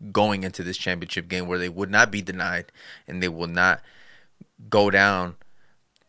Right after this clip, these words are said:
to this Ohio State team that, quote unquote, maybe didn't deserve to be there, like you said earlier. But the fact that they played a good Clem-,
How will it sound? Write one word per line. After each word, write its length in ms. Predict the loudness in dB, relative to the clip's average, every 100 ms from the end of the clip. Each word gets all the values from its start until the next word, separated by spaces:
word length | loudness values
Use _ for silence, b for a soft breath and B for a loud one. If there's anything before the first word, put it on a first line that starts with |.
| _ _ _ _ _ _ _ _ _ _ _ _
to 120 | -4
this 180 | 0 2
Ohio 360 | 2 4 4 2
State 320 | 0 -4 -4
team 320 | -6 -6 -4
that, 340 | 2 2 2 -4 _ _ _
quote 240 | -2 0 0
unquote, 400 | -2 -2 -2 -2
maybe 300 | -4 -4 -6
didn't 280 | -6 -6 -6
deserve 400 | -4 0 0 -2
to 80 |
be 140 | -6 -4
there, 100 | -2
like 180 | -4 -6
you 80 |
said 220 | -6 -2 0
earlier. 400 | 0 -2 -6 -12 B B B B B B _ -8
But 100 | -6
the 100 | -4
fact 220 | 2 4
that 140 | 4 0
they 100 | -2
played 300 | 0 0 0
a 20 |
good 320 | -2 -4 -4
Clem-, 240 | -6 -6